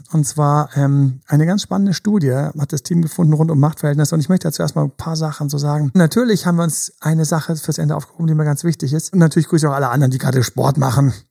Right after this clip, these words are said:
Und die, die gerade auf dem Radl sitzen oder in der U-Bahn sitzen. Oder die, die einfach sagen, Zeit für eine Badewanne und einfach so ein bisschen Relax-Zeit.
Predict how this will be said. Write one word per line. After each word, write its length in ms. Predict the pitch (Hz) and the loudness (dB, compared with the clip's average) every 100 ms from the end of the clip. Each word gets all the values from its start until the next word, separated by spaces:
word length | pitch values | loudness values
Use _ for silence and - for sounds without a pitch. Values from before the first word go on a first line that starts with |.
| _ _ _ | _ _ _
Und 200 | - 147 | 2 4
die, 80 | 143 | 4
die 100 | 139 | 2
gerade 220 | 135 139 | 2 -2
auf 60 | 131 | 0
dem 80 | 143 | 0
Radl 360 | 131 151 156 | 2 0 0
sitzen 380 | 147 151 - 160 | 0 0 0 0
oder 420 | 165 151 131 127 | -2 -8 -6 -6
in 80 | 127 | -4
der 160 | 123 - | -4 -2
U-Bahn 280 | 135 123 120 | -2 -2 -2
sitzen. 480 | 123 - 135 135 143 - - - - - | -6 -4 -2 -2 -6 -14 -20 -20 -20 -6
Oder 220 | - 196 | 2 4
die, 160 | 170 180 | 4 2
die 100 | 160 | 2
einfach 340 | 151 190 202 | 2 2 2
sagen, 480 | 165 156 147 160 156 | 2 4 4 4 2
Zeit 380 | - 120 135 170 | 0 0 0 -2
für 120 | - | 0
eine 100 | 151 | 0
Badewanne 720 | 131 131 143 127 131 131 127 | 2 0 2 0 2 2 2
und 100 | 127 | 0
einfach 300 | 127 131 143 | -4 -2 -2
so 100 | 131 | -2
ein 120 | 135 120 | -2 0
bisschen 680 | 127 - - 123 123 123 120 _ | -2 -4 -2 0 0 -2 -6 _
Relax-Zeit. 720 | 143 120 110 - - 117 113 | -2 -2 -4 -8 -10 -8 -8